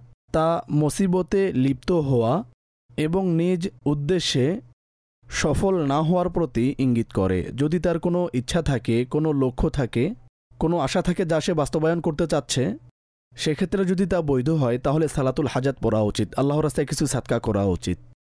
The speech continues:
যাতে তার জায়েজ আশা পূর্ণ হয়, অন্যথায় এটা বিপদের আলামত।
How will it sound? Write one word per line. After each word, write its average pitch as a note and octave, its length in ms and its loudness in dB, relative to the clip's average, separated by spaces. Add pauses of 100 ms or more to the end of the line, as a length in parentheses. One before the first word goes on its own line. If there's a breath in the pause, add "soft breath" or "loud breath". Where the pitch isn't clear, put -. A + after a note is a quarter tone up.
যাতে D3 240 0
তার F3 200 -2
জায়েজ D#3+ 260 0
আশা D#3 260 0
পূর্ণ B2+ 320 0
হয়, A#2 200 2
অন্যথায় D3+ 560 0 (140)
এটা D3 220 0
বিপদের C#3+ 480 0
আলামত। F#2+ 420 2